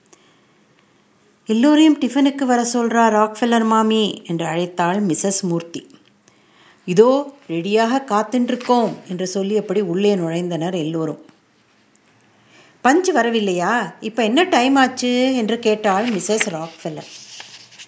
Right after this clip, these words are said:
"செவனே கால்" என்றார் அம்மாஞ்சி.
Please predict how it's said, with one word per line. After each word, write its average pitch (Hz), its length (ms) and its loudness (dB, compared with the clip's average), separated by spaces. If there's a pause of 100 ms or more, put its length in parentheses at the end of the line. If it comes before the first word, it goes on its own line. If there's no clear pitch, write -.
(420)
"செவனே 254 480 4
கால்" 240 340 2 (320)
என்றார் 175 680 -6
அம்மாஞ்சி. 170 400 -6